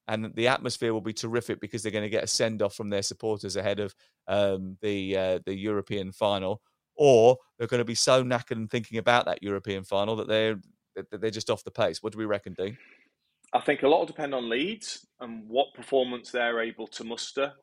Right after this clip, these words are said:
Speaker 2: and the manner of the performance, uh, how he sees about playing against West Ham. But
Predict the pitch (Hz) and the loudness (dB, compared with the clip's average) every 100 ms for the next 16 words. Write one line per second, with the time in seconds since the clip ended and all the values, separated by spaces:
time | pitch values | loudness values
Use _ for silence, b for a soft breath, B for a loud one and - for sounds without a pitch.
0 | - 110 117 123 120 113 110 107 107 - | -16 -10 -6 -4 -4 -6 -8 -12 -10 -4
1 | 117 123 139 - - - - _ _ 98 | -2 -2 -8 -14 -16 -16 -20 _ _ -14
2 | 101 101 101 110 107 104 120 110 104 101 | -8 -8 -6 -4 -6 -8 -8 -8 -6 -2
3 | 104 101 98 _ _ _ _ _ _ _ | 0 0 -2 _ _ _ _ _ _ _
4 | _ 113 107 104 101 101 - 107 98 - | _ -8 -6 -6 -8 -8 -8 -8 -8 -8
5 | 104 104 101 - 113 | -6 -6 -8 -2 -2